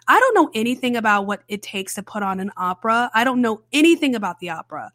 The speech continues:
To me, it just looks like they just kinda come together and make magic. Th-, I think there was a golden opportunity to show us what it looks like, uh, to,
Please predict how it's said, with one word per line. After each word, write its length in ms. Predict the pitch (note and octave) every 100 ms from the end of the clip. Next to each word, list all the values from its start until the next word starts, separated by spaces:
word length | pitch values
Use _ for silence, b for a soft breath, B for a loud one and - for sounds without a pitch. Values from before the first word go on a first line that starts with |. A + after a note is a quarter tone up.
| B B B
To 100 | -
me, 220 | C4+ E4+
it 80 | E4
just 160 | B3+ B3+
looks 160 | B3
like 100 | A3+
they 100 | G#3+
just 160 | G#3+ G#3+
kinda 160 | A3+ -
come 220 | A#3 A3
together 380 | G#3+ G#3 F#3+ F3+
and 100 | F#3
make 180 | E3+
magic. 640 | A3+ B3+ D4 A3+ E3 - _ B B B _ _ -
Th-, 140 | A#3+ C#4
I 60 |
think 160 | D#4 E4+
there 80 | F4
was 100 | D4
a 60 |
golden 380 | A3+ B3 C4+ C#4
opportunity 640 | A#3+ B3 G#3+ B3+ B3 C4+
to 100 | B3
show 360 | A3+ - B3 B3
us 140 | A3+
what 320 | A3 G3 A#3 C4
it 160 | B3 _ A3
looks 360 | A#3+ C4 -
like, 360 | G#3+ E3+ F3+ -
uh, 220 | G#3+ G3+ -
to, 340 | - A#3 G#3